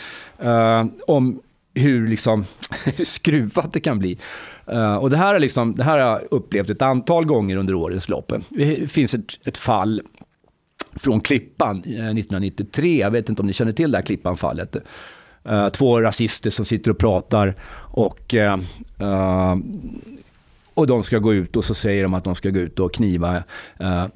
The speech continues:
kniva en neger, säger de, liksom, eh, ordagrant. Eh, och det här är liksom, då har vi diskuterat, eh, då har jag haft det här rättsfallet i straffrätten. Och, eh,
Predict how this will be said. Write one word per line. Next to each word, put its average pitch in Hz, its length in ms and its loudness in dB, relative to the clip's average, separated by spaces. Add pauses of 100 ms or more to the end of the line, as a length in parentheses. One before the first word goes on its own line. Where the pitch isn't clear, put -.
kniva 98 340 2
en 104 80 4
neger, 180 380 2
säger 87 240 -2
de, 95 100 -4
liksom, 95 420 -2
eh, 123 180 -6
ordagrant. 127 680 0 (360)
Eh, 107 220 0
och 139 220 0
det 156 80 2
här 220 180 2
är 208 60 4
liksom, 127 340 0
då 160 60 0
har 185 120 2
vi 165 80 0
diskuterat, 175 840 0 (360)
eh, 107 420 2 (540)
då 160 140 0
har 143 120 4
jag 123 60 4
haft 117 220 0
det 113 60 2
här 104 180 4
rättsfallet 123 880 0
i 101 100 2
straffrätten. 120 840 -2 (960)
Och, 113 380 0
eh, 117 160 4